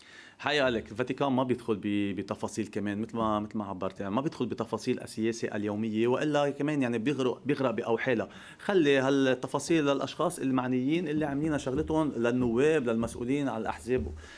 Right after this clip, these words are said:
الفاتيكان عم يشتغل جهده كتير، عم بحفز دايما إنه بقضية هذا بتعني له جدا يعني، لأنه ما بتعني بس للفاتيكان، بتعني لكل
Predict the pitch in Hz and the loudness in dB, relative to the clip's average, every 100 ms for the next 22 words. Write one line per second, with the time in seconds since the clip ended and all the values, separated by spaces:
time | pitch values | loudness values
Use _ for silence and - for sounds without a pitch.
0 | - - - 120 147 151 151 208 247 127 | -16 -6 2 4 4 0 0 0 0 2
1 | 123 - 160 143 147 170 151 151 185 202 | 2 4 4 4 4 4 2 2 2 4
2 | 180 131 120 117 151 - 143 120 156 170 | 6 4 2 0 -6 0 0 2 2 4
3 | 160 160 131 127 113 117 131 131 127 131 | 4 2 2 0 0 2 2 2 0 0
4 | 120 117 139 147 151 160 117 110 101 107 | 0 2 2 2 2 2 0 0 0 -2
5 | 104 120 117 117 113 139 165 226 208 147 | -2 -2 -2 0 2 0 2 2 2 0
6 | - 143 131 139 196 208 - 131 139 139 | 0 0 0 -2 -4 -4 -4 -2 2 2
7 | 139 214 185 | 2 4 4